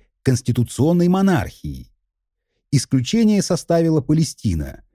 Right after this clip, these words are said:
где реализация проекта по созданию национального очага для еврейского народа,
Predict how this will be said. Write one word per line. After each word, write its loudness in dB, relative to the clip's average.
где 0
реализация 0
проекта -2
по -4
созданию 0
национального 2
очага -2
для -2
еврейского 0
народа, 0